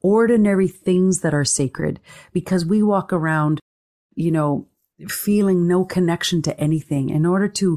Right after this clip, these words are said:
rise our interco-, for, rise our awareness of our interconnectedness, we need to bestow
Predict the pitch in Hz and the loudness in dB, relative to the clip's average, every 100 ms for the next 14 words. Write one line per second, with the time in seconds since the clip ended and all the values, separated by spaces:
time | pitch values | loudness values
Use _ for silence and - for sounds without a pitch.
0 | - _ _ _ _ - 160 180 185 208 | -4 _ _ _ _ -4 -2 0 2 2
1 | 226 226 - - 165 160 170 180 180 165 | 2 0 -2 -4 -4 -2 0 -2 -2 -6
2 | - - - 185 - _ 170 196 247 - | -10 -10 -6 -6 -6 _ -4 -2 0 -2
3 | 180 180 165 151 160 185 233 202 - - | -2 -2 0 0 0 0 2 2 0 -4
4 | - 143 131 - 151 143 139 - 139 127 | -4 -2 0 0 -2 -2 -6 -4 -2 -2
5 | - 127 123 151 - - _ _ _ 185 | -4 -4 -4 -4 -6 -10 _ _ _ 0
6 | 185 220 262 - 196 160 156 - - 185 | 2 2 0 -2 -2 0 -2 -4 -2 0
7 | 202 220 220 185 151 | 2 2 4 2 0